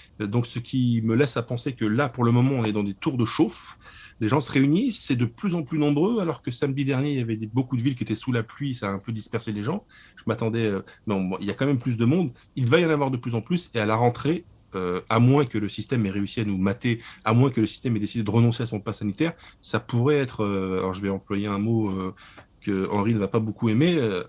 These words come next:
non, je vais pas l'employer parce que je crois qu'il l'aime vraiment pas du tout, euh, ça va être, euh, musclé, probablement. Et ça, c'était très encourageant parce que ça rejoint ce que je disais tout à l'heure sur le fait que comme ces gens en face ne nous écoutent de toute façon pas et que ça va beaucoup trop loin, à un moment donné, il va falloir aller à l'affrontement,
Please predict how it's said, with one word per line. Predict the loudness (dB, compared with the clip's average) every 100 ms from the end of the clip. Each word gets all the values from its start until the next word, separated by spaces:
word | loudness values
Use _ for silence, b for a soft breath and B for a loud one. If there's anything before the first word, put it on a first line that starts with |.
| -4
non, | -2
je | -2
vais | -2
pas |
l'employer | -4 -2 -4 -6
parce | -8
que | -14
je |
crois | -10 -6
qu'il | -2
l'aime | 0 0
vraiment | 0 0
pas | 0
du | -4
tout, | -4 -10 B B B B B -4
euh, | -4
ça | 0 2
va | 4 2
être, | 0 -2
euh, | 0 0 -2 -2
musclé, | -4 -4 -4 -2 2 0 0 -6 -6 _
probablement. | -8 -2 0 0 -2 -4
Et | -4
ça, | 0
c'était | 0 0
très | -2 0
encourageant | 0 2 2 2 0
parce | -6
que | -6
ça | 0
rejoint | 0 0
ce | 0
que | -2
je | -2
disais | -2
tout | -2
à |
l'heure | 0 0 -2 b b
sur | -4
le | -4
fait | 0 -2 0
que |
comme | 0 2 0
ces | 0 0
gens | 2 0
en |
face | -2 -4 -6 0
ne | 2
nous | 4 2
écoutent | -2 -6 -6
de |
toute | -6 -4
façon | -4 -4 -4
pas | -2
et | -4
que |
ça | -4
va | -4
beaucoup | -4 -4
trop | -6 -2
loin, | 0 -2 -4 B B 0
à |
un |
moment | 4 6 4
donné, | 2 0
il |
va | -2
falloir | -4 -2 0 0
aller | -2
à | -4
l'affrontement, | -4 -6 -6 -6 -8